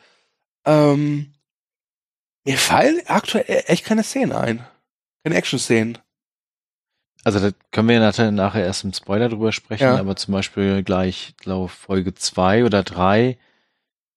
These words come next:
Speaker 2: die ja dann an, äh, Assault on Principle thirteen quasi so ein bisschen erinnert.
Speaker 1: Ja, stimmt, stimmt, ja, ja.
Speaker 2: Ähm,
Speaker 1: Okay, ja, ja, ja, ja, ja, ja,
Speaker 2: also
Speaker 1: ja.
Speaker 2: gibt
Speaker 1: Es kommt
Speaker 2: schon ein paar
Speaker 1: zu-,
Speaker 2: Momente, die wirklich gut sind.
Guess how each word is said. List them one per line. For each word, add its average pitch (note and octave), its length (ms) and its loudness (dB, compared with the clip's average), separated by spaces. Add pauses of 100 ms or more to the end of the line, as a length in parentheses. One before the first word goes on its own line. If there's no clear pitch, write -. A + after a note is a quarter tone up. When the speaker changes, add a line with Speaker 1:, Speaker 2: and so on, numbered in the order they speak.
Speaker 2:
die G2 60 0
ja F#2 160 4
dann F2+ 380 2
an, F2 480 -4 (440)
äh, - 40 -18
Assault G2 400 2
on F#2+ 220 0 (120)
Principle F#2 420 -6 (200)
thirteen A#2+ 560 0
quasi A2 340 2
so G#2+ 100 -2
ein G#2 80 0
bisschen A2 280 -2
erinnert. A2 500 -2 (640)
Speaker 1:
Ja, F#3 160 2
stimmt, D#3 380 0
stimmt, - 380 -4
ja, B2 200 4
ja. G#2 120 4
Speaker 2:
Ähm, G2+ 60 -2
Speaker 1:
Okay, D#3 260 4
ja, B2+ 120 6
ja, A2+ 160 6
ja, A#2 140 4
ja, A2+ 220 4
ja, - 260 -4
ja, - 200 -6
Speaker 2:
also - 260 -4 (100)
Speaker 1:
ja. A#2+ 180 -6
Speaker 2:
gibt A#2+ 160 -6
Speaker 1:
Es - 60 2
kommt C3+ 120 0
Speaker 2:
schon G2 100 -6
ein - 20 -2
paar A2 160 4
Speaker 1:
zu-, B2 60 0
Speaker 2:
Momente, G#2+ 840 0 (280)
die F#2+ 120 -6
wirklich G2+ 280 -6
gut F#2+ 280 -4
sind. D#2+ 460 -12